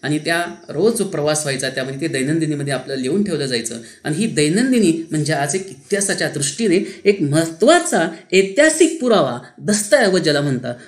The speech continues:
तो उपलब्ध आहे. त्यातून आपल्याला तो भाग त्या ठिकाणी समजतो. त्यानंतर पुढचा आहे की मार्को पोलो.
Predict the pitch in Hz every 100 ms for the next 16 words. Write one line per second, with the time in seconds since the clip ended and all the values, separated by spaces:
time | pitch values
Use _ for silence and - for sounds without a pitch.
0 | - 262 - 110 120 - - 113 - -
1 | - 202 285 247 185 180 180 156 160 -
2 | 143 135 - 226 - 123 120 - - _
3 | _ _ _ _ _ _ 233 320 339 320
4 | 247 240 311 330 320 254 226 233 233 339
5 | 247 143 104 -